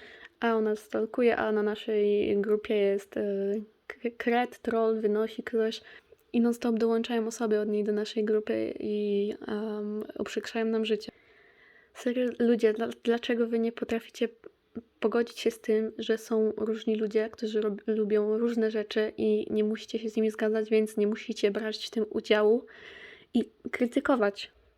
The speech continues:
Nie chcecie, nie wchodźcie na naszą grupę, naprawdę. Nie chcecie, nie oglądajcie moich filmów, naprawdę. Nie chcecie, to, e, nie piszcie do mnie, ale nie musicie pisać o mnie jakichś dziwnych rzeczy, postów i kłamstw, bo to jest po prostu beznadziejne, bez sensu i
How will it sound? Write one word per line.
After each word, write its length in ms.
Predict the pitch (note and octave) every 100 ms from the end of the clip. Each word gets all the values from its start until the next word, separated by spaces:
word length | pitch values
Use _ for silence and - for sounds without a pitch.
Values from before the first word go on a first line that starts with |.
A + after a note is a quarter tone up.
| _ _ _ _
Nie 140 | A#3+ A#3+
chcecie, 460 | - A#3+ - A#3+ A#3+
nie 120 | A#3+ A#3
wchodźcie 420 | - A#3 - A3
na 80 | G#3
naszą 320 | G#3+ - G#3+
grupę, 320 | G3+ G3+ G3+
naprawdę. 480 | G#3 A#3+ A3+ G#3+ G#3+ - _ _ _ _
Nie 140 | A#3+ A#3+
chcecie, 360 | - A#3+ C4
nie 140 | A#3+ B3
oglądajcie 500 | B3 A#3+ B3+ B3 A#3
moich 200 | G#3+ G#3+
filmów, 320 | A3 G#3+ G#3
naprawdę. 420 | A3 A#3+ A#3+ A3 G#3+ - - -
Nie 60 | A#3
chcecie, 300 | - A#3+ B3+
to, 360 | A#3+ A#3+ A#3 - _ - -
e, 420 | A3 A3 A3 A3
nie 180 | A3 A#3
piszcie 360 | A#3+ - A3+
do 120 | A3
mnie, 260 | A3 A3 -
ale 160 | G#3+ G#3+
nie 100 | A3
musicie 380 | G#3+ - -
pisać 460 | G#3+ A#3 - A3 -
o 80 | A#3
mnie 340 | G#3+ G#3+ G#3+ G#3+
jakichś 460 | G#3+ G#3+ A3 - G#4 -
dziwnych 420 | - A3 A3+ A3
rzeczy, 440 | A3+ G#3+ - A3 - -
postów 500 | A3+ A3 - A3 -
i 60 |
kłamstw, 580 | A3 G#3+ G#3 A3+ - - _ _ _ _ _ -
bo 60 |
to 140 | A#3 A#3+
jest 100 | A#3
po 100 | A#3
prostu 540 | A#3 A#3 - A#3 A3
beznadziejne, 880 | G3+ A#3 A#3+ A3+ A3 A#3+ A3 G#3+ G#3+
bez 200 | A3+ A3+
sensu 640 | - A3+ A#3 - A#3 A3+
i 240 | A3+ A3